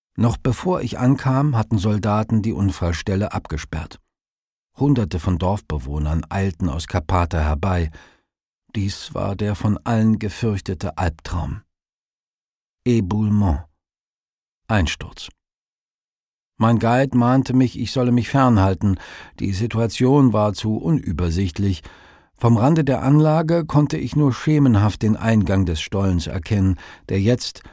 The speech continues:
eine mit Kies verdeckte Vertiefung in der Oberfläche war.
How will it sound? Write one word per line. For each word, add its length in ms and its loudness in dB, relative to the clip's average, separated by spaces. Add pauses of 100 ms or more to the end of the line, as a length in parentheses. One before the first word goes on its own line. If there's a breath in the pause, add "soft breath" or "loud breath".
(120)
eine 220 0
mit 220 -2
Kies 380 -2
verdeckte 640 -4
Vertiefung 760 -2
in 120 -4
der 160 -2
Oberfläche 600 -6
war. 220 -12